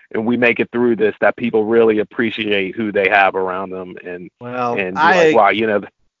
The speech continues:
Speaker 2: agree.
Speaker 1: Yeah,
Speaker 2: Agree.
Speaker 1: man.
Speaker 2: Um, and another thing, I will end with this, I find interesting, this just popped into my head,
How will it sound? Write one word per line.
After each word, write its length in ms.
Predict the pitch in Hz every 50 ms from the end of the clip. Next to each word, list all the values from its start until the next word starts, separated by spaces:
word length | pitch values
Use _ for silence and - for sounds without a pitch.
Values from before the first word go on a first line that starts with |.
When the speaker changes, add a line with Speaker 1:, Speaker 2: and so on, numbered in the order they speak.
| _ _ -
Speaker 2:
agree. 560 | 151 143 131 135 143 135 117 104 98 98 - _ _ _ _ _ _ _ _ _
Speaker 1:
Yeah, 300 | - 120 127 123 117 113
Speaker 2:
Agree. 20 | 104
Speaker 1:
man. 240 | 101 101 98 92 - _ _ _ _ _ _ _ _ _ _ - _ _ -
Speaker 2:
Um, 280 | 175 180 185 180 180
and 140 | 175 165 170
another 340 | 175 165 180 196 202 202 175
thing, 240 | - - 175 151 151
I 80 | 147
will 280 | 143 139 147 156 151 147
end 180 | 147 139 135
with 140 | 123 123 117
this, 440 | - 143 139 135 135 127 123 - -
I 280 | 131 135 117 143 139 131
find 340 | - - 156 151 139 131
interesting, 680 | 143 156 160 160 - - 147 127 120 120 - - 139 127
this 160 | 127 123 - -
just 180 | 135 123 -
popped 300 | - 143 135 165 160 -
into 200 | 139 123 - 131
my 140 | 117 113 113
head, 380 | 117 127 143 139 123 113 110